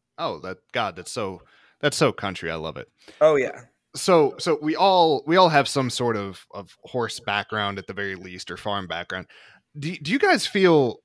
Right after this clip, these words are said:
Speaker 1: like the movie adequately represented what it's like to care for, care for, you know, large animals, or do you just, uh, 'cause personally, it just felt like the horses were, the horses were a MacGuffin to get to the next story beat. It didn't,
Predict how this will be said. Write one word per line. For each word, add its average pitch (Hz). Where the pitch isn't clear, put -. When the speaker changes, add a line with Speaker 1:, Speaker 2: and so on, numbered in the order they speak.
Speaker 1:
like 143
the 131
movie 123
adequately 139
represented 110
what 98
it's 92
like 101
to 104
care 101
for, 95
care 117
for, 95
you 101
know, 85
large 98
animals, 95
or 98
do 120
you 123
just, 107
uh, 120
'cause 156
personally, 165
it 131
just 143
felt 127
like 110
the 117
horses 113
were, 98
the 135
horses 127
were 113
a -
MacGuffin 104
to 98
get 98
to 95
the 98
next 95
story 101
beat. 92
It 110
didn't, 113